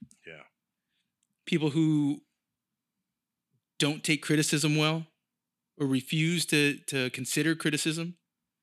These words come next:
Speaker 1: Mm-hmm.
Speaker 2: Like, all those things are all, like, red flags for me. I'm like, "Oh, dude, you, you can't,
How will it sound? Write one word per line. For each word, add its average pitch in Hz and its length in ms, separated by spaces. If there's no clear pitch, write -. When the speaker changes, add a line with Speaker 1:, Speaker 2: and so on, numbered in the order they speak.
Speaker 1:
Mm-hmm. 113 600
Speaker 2:
Like, 139 180
all 190 260
those 185 240
things 170 220
are 139 80
all, 147 300
like, 127 180
red 139 180
flags 131 320
for - 80
me. 117 120
I'm 110 140
like, 113 160
"Oh, 120 440
dude, 123 280
you, 117 200
you 117 300
can't, 120 420